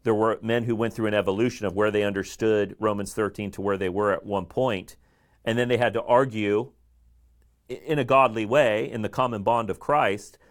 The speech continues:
their brothers and sisters to their side. Um, and so seeing that biblically in my church,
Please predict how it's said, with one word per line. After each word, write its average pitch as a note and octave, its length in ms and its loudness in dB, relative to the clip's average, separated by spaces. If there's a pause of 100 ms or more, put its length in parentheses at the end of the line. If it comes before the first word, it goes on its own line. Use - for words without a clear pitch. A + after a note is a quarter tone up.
(100)
their A#2+ 120 4
brothers A#2+ 420 2
and G#2+ 100 -6
sisters A2+ 460 -4
to A2+ 120 -2
their G2+ 200 0
side. A#2+ 420 0 (920)
Um, G#2 600 0
and G#2+ 160 -6
so A#2 140 -2
seeing C3+ 300 -2
that A2+ 240 -2
biblically A#2 680 0
in G#2+ 140 -4
my G2+ 180 0
church, G2+ 640 -4